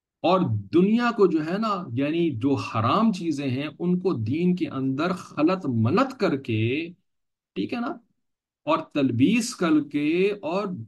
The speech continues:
उसका हिस्सा बना करके अब पेश किया जा रहा है। ये तब्दीली आई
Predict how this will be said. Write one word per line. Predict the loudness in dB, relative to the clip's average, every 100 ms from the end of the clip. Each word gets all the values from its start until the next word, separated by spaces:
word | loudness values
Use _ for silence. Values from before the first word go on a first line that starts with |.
| _ _ -10
उसका | -10 -8 -10
हिस्सा | -6 -4 -4 0 0
बना | 2 -2
करके | 0 -2 -2
अब | -2 0
पेश | -2 -2
किया | -8
जा | -12 -16
रहा |
है। | -20 _ _ _ -2
ये | -2
तब्दीली | 0 -2 0 0 0
आई | 0 -4